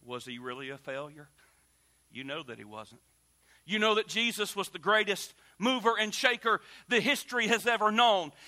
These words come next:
He's the greatest molder of men, the greatest leader, the greatest difference maker who has ever lived. So I ask you this morning, how in the world did he do it? Nobody has shaped as many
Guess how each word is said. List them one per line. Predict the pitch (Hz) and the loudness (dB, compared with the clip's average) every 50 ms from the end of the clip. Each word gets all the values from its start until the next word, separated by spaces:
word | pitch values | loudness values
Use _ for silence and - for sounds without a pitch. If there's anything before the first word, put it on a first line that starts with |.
| - | -2
He's | - 277 247 208 - | 0 0 0 0 -4
the | - 220 | -10 -2
greatest | 160 247 262 247 233 226 220 - | 4 6 6 6 4 0 -4 -4
molder | 233 240 262 254 254 254 233 - | 2 4 6 6 6 4 4 2
of | 240 214 | 2 2
men, | 208 240 277 262 233 208 202 | 2 2 2 4 2 2 2
the | 196 | -2
greatest | 180 175 226 240 233 220 233 - - | 0 2 4 4 4 2 -2 -4 -2
leader, | 269 277 269 233 220 214 | -2 0 0 0 0 -2
the | 190 208 | -2 -2
greatest | 180 202 247 240 240 240 233 - 202 | 2 2 2 4 4 0 -4 0 2
difference | 294 311 - - 269 247 - - | 2 2 4 2 0 -2 -2 0
maker | 214 233 233 220 - 240 220 - - - - - - - | 2 2 2 4 4 4 4 4 0 -8 -20 -14 2 4
who | 269 302 269 262 | 4 4 4 2
has | 262 - 269 233 | 0 0 0 2
ever | 233 269 302 330 330 339 339 330 330 339 | 6 6 8 8 8 8 8 8 8 8
lived. | 349 370 359 320 269 226 196 170 - 190 160 - _ - - - - | 8 8 10 8 8 6 4 0 -6 -10 -14 -14 _ -20 -20 -20 -14
So | - - 302 277 262 | -2 2 4 8 10
I | 262 262 254 254 285 349 | 10 10 10 10 8 6
ask | 233 - - | 4 2 -4
you | 311 339 | -2 0
this | 311 302 - | 0 0 0
morning, | - 254 302 277 254 240 233 220 - - - - 208 - _ _ _ _ | 4 6 6 8 8 6 4 2 0 -6 -16 -20 -20 -20 _ _ _ _
how | - - - 359 381 415 427 415 | -4 6 10 12 12 12 10 8
in | 392 | 6
the | 392 403 359 381 | 4 6 8 10
world | 392 403 403 403 392 349 294 | 12 12 12 10 8 6 4
did | 381 392 403 | 4 6 6
he | 427 403 415 - | 6 4 4 6
do | 415 453 466 466 427 294 | 6 8 10 10 8 8
it? | - - - - - - - _ _ _ _ _ _ _ _ _ _ _ _ _ _ _ _ _ _ _ _ _ _ _ | 4 2 -4 -14 -16 -16 -16 _ _ _ _ _ _ _ _ _ _ _ _ _ _ _ _ _ _ _ _ _ _ _
Nobody | 185 285 381 392 - 349 320 294 254 240 | 8 10 10 10 10 10 8 8 8 4
has | 214 - | 0 0
shaped | - - - - 349 311 254 - - - | -2 2 8 8 8 8 8 4 -6 -14
as | 233 175 180 | -14 -8 -2
many | 247 277 254 | -2 0 -2